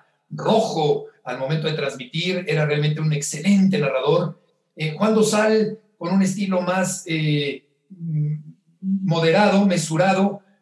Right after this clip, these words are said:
no me desagradaba escucharlo, eh, a Juan. Eh, y creo que de, de Ángel Fernández para acá ha habido muchos cronistas y narradores muy buenos. Eh, Raúl Orbañanos, Emilio Fernando Alonso, eh, Raúl Pérez, Jorge Pietrasanta, Paco Villa, por mencionar algunos.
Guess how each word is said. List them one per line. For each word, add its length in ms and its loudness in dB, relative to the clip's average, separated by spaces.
no 220 4
me 100 4
desagradaba 480 0
escucharlo, 840 -2
eh, 360 -14
a 140 -8
Juan. 480 0
Eh, 680 0
y 140 -6
creo 200 -2
que 160 -2
de, 320 -2
de 200 -2
Ángel 300 -2
Fernández 380 0
para 160 -4
acá 80 -4
ha 40 -2
habido 220 0
muchos 480 -2
cronistas 520 0
y 60 -4
narradores 480 0
muy 180 0
buenos. 600 -2
Eh, 220 -2
Raúl 240 4
Orbañanos, 720 4
Emilio 260 -2
Fernando 340 0
Alonso, 760 0
eh, 500 -6
Raúl 360 -2
Pérez, 720 0
Jorge 220 -4
Pietrasanta, 800 -4
Paco 240 -8
Villa, 380 0
por 120 -6
mencionar 340 -4
algunos. 640 0